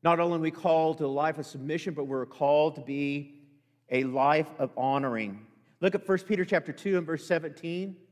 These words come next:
And what he's gonna do is he's gonna use the word honor. Now, some versions say show respect, but it's the same word, honor. It's like it's, it's bookend. There's honor and honor on both sides. We're to honor all men. We're to honor the king.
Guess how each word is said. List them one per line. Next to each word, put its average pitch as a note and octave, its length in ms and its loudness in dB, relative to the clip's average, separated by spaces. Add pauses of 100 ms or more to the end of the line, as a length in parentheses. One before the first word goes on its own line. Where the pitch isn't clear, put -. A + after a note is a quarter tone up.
(360)
And D#3+ 100 0
what F#3+ 120 6
he's G3+ 140 4
gonna F#3+ 200 2
do G3+ 240 6
is F#3 100 4
he's G3 160 -2
gonna F#3+ 180 -4
use F#3 220 -2
the E3+ 80 -4
word F3 300 2
honor. F3 360 2
Now, D3 140 0
some G3 300 -2
versions F3+ 440 0
say E3 460 4 (240)
show G3 320 2
respect, F#3 680 2
but F3+ 100 2
it's D#3+ 140 -4
the D#3 60 -10
same F#3 400 0
word, F3+ 280 0
honor. D#3 460 2 (200)
It's - 180 0
like E3+ 220 4
it's, E3 300 -2
it's D3+ 160 -4
bookend. D#3+ 540 2
There's C3+ 240 2
honor F#3 360 2
and D3+ 200 0
honor E3+ 420 2
on C#3+ 120 -2
both D3+ 260 2
sides. D#3 480 2 (220)
We're E3 120 4
to E3 100 6
honor F3 360 4
all F3+ 200 4
men. F3+ 300 0
We're D#3+ 120 0
to D3 80 2
honor D#3+ 320 2
the D3+ 100 -4
king. F3+ 560 -4